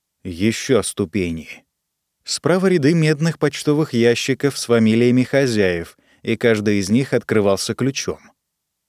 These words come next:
Джо нашёл свой ящичек, подписанный внизу «Джозеф Чип,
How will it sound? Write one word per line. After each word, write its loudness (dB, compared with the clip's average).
Джо 2
нашёл 2
свой 2
ящичек, 0
подписанный 0
внизу 0
«Джозеф -2
Чип, -6